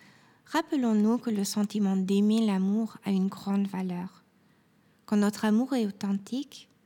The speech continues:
il ne peut être un désir d'autogratification, mais un désir sincère de dépasser nos propres limites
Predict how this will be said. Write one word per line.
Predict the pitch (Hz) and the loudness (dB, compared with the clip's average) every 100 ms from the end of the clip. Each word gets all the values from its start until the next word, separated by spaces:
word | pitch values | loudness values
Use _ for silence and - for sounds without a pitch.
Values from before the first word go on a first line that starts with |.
| _ _ _ - | _ _ _ 0
il | 220 | 2
ne | 226 | 2
peut | 220 240 | 0 -4
être | 254 254 - | -6 -4 -2
un | |
désir | 214 214 202 226 | 0 0 0 -2
d'autogratification, | 220 214 220 220 214 214 208 208 - 202 - - 196 - _ _ _ _ _ - | -2 -4 -4 -4 -8 -6 -8 -8 -8 -8 -8 -10 -12 -14 _ _ _ _ _ -2
mais | 202 | 0
un | 208 | 2
désir | 226 214 247 | 2 0 -2
sincère | - 240 240 - 220 196 196 208 | -4 -4 -4 -4 -4 -4 -4 -6
de | - | -4
dépasser | 202 226 262 262 233 247 | -2 -2 -2 -4 -4 -2
nos | 220 | -2
propres | 208 - 220 - | -2 -4 -6 -4
limites | 202 196 196 190 202 | -4 0 0 -2 -6